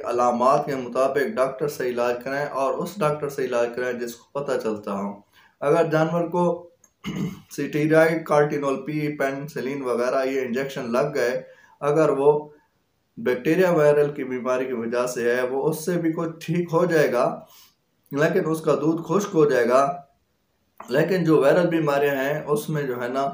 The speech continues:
third generation की injection लगाने चाहिए और उसकी अलामात के मुताबिक लगाने चाहिए। ये भी कौन सी बीमारी है, उसके मुताबिक उस जानवर का अगर इलाज किया जाए,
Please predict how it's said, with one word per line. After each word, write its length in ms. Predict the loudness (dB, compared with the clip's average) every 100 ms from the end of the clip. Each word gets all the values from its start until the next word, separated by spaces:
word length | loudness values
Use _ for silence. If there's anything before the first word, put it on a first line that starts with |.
| -8 _ _ _ _ _
third 280 | 0 0 0
generation 480 | 0 0 0 -2 -4
की 140 | -4
injection 460 | -6 -4 -2 -2 -2
लगाने 400 | -2 -2 -2 -4
चाहिए 380 | -4 -2 0 0
और 300 | 0 2 2
उसकी 320 | 2 -2 -2
अलामात 560 | 0 0 0 2 0 0
के 60 | -6
मुताबिक 480 | -4 -2 0 0 -2
लगाने 380 | -2 -2 -4
चाहिए। 400 | -6 -4 -4 -4 -6 -10 _ _
ये 120 | -4 -4
भी 160 | -4
कौन 320 | -4 -2 0 -2
सी 140 | -6
बीमारी 460 | -6 -2 0 0 0
है, 140 | 0
उसके 360 | -2 -6 -8 -10
मुताबिक 520 | -6 -2 -2 -2 -4
उस 180 | -6 -4
जानवर 320 | -4 -4 -4
का 100 | -2
अगर 220 | -2 -2
इलाज 260 | 0 0 -2 -4
किया 160 | 0 0
जाए, 260 | 0 -2